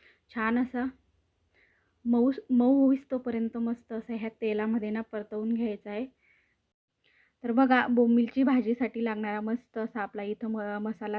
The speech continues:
तयार झालेला आहे. आता जे काय आपण, अ, तेलामध्ये परतवून घेतले होते बोंबील, तर ते टाकून घ्यायचे आणि ते सुद्धा आपल्याला अर्ध्या मिनिटासाठी ह्या मसाल्यांसोबत छान असे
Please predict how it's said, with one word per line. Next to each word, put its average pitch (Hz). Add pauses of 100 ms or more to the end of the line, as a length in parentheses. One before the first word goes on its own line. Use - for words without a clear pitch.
तयार 208
झालेला 208
आहे. 208 (560)
आता 220
जे 240
काय 233
आपण, 240
अ, 233 (100)
तेलामध्ये 226 (540)
परतवून 233
घेतले 254
होते 226
बोंबील, 220
तर 220
ते 233
टाकून 226
घ्यायचे 214
आणि 226
ते 226
सुद्धा 220
आपल्याला 214
अर्ध्या 220
मिनिटासाठी 220
ह्या 226
मसाल्यांसोबत 214 (140)
छान 226
असे 240